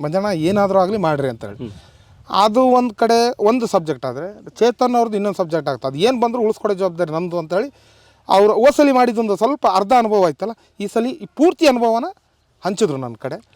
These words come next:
Speaker 2: ಈಗ ನೀವು ಈ ಬೇ-, ಈ ಬರದ ನಾಡಿದು ಹಂಗು
Speaker 1: ಹ್ಮ್.
Speaker 2: ಏನು ಬಯಲು ಸೀಮೆ ಅಂತನ ಮಾತಾಡ್ತೀವಿ ನಾವು.
Speaker 1: ಹೌದು.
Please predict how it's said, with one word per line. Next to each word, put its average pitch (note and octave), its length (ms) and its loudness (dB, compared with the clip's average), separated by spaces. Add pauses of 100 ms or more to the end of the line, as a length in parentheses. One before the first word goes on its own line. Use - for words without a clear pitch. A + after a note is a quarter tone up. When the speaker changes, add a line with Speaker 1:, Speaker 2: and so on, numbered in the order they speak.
(120)
Speaker 2:
ಈಗ F3+ 180 -2
ನೀವು D#3+ 160 0
ಈ G3 360 0
ಬೇ-, D3 340 -2
ಈ C3 280 -2
ಬರದ C3+ 300 0
ನಾಡಿದು C3+ 440 -2
ಹಂಗು A#2+ 440 -6
Speaker 1:
ಹ್ಮ್. A#2 80 -4
Speaker 2:
ಏನು A#2 300 -4
ಬಯಲು A#2+ 220 -2
ಸೀಮೆ A#2+ 260 -6
ಅಂತನ C3 480 -4
ಮಾತಾಡ್ತೀವಿ A2+ 460 -4
ನಾವು. F#2+ 220 -14
Speaker 1:
ಹೌದು. D3 200 -4